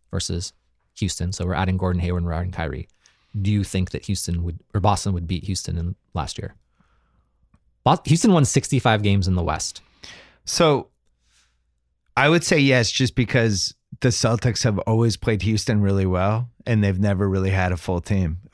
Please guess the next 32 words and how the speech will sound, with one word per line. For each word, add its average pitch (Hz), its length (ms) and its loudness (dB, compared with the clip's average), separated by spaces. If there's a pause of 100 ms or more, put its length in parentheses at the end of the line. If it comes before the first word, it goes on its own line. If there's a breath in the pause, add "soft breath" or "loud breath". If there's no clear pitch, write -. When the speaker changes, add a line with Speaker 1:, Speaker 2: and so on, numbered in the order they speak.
(100)
Speaker 2:
for 117 140 2
whatever 120 420 2
reason. 101 440 0
Speaker 1:
But 156 120 4
you're, 170 360 6
you're, 160 340 4
you're 143 260 4
looking 151 360 4
at 117 260 4
Speaker 2:
I 110 40 2
just - 220 0
remember 147 300 2
all 131 120 4
the 120 80 2
Celtics 117 440 0
Houston 143 320 0
games. 87 260 0
I 104 60 0
just 110 260 -2
feel 127 140 0
like 117 140 0
they 104 140 0
matched 104 440 0
up 107 160 -2
great 98 260 -2
with 92 120 -4
them 85 180 -2
for - 120 -6
some 85 220 -2
reason. 78 420 -4
Speaker 1:
Yeah, 185 320 2
that's, 202 300 -2